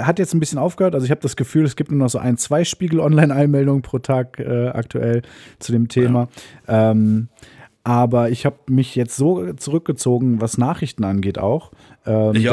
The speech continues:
Speaker 2: auch, auf
Speaker 1: ich,
Speaker 2: jeden
Speaker 1: dass
Speaker 2: Fall.
Speaker 1: ich so das jetzt, was für mich an-, äh, was für mich wirklich Relevanz hat, mitkriege, okay.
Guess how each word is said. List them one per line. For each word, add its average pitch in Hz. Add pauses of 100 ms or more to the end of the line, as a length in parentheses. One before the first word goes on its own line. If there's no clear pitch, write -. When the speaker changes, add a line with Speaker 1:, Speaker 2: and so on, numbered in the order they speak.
(120)
Speaker 2:
auch, -
auf 117
Speaker 1:
ich, 107
Speaker 2:
jeden 113
Speaker 1:
dass 120
Speaker 2:
Fall. 110
Speaker 1:
ich 101
so 123
das 131
jetzt, 131
was 127
für 123
mich 120
an-, 117
äh, 117
was 113
für 123
mich 117
wirklich 113
Relevanz 110
hat, 170
mitkriege, 156
okay. 143